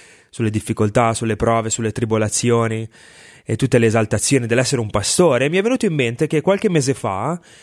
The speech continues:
io e Phil Jones stavamo pranzando insieme e lui mi ha detto: "Eh, sai John, presto dovrai scrivere un altro articolo per la rivista di Masterpiece,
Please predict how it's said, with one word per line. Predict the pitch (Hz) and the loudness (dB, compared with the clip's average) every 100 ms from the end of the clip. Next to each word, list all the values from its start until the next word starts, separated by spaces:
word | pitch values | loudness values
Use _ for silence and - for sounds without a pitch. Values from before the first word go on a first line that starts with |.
| - - | -14 -2
io | 156 139 | 2 2
e | |
Phil | 127 143 | 0 -2
Jones | 123 113 120 165 | -2 -4 -2 -2
stavamo | 151 156 151 | 0 2 2
pranzando | 151 139 143 139 | 0 0 0 0
insieme | 131 - 113 120 | -4 -2 -2 0
e | 180 | -2
lui | 180 | 2
mi | |
ha | 160 | 0
detto: | 143 147 135 - - - - - - | 2 0 0 -4 -18 -18 -18 -18 -8
"Eh, | 113 107 | -4 0
sai | 185 160 | 0 2
John, | 170 156 | 2 0
presto | 165 165 160 | -2 -2 0
dovrai | 131 131 | 0 0
scrivere | - 147 131 | 0 0 0
un | 131 | 0
altro | 143 135 | -2 -2
articolo | 117 151 139 135 117 | -2 -2 0 0 0
per | 123 117 | -2 -2
la | 113 110 120 | -4 -2 -2
rivista | 117 127 131 131 | -2 -2 -2 -2
di | 113 | -4
Masterpiece, | 117 151 - 123 - 101 147 - - | -2 -2 0 -2 -2 -4 -2 -4 -6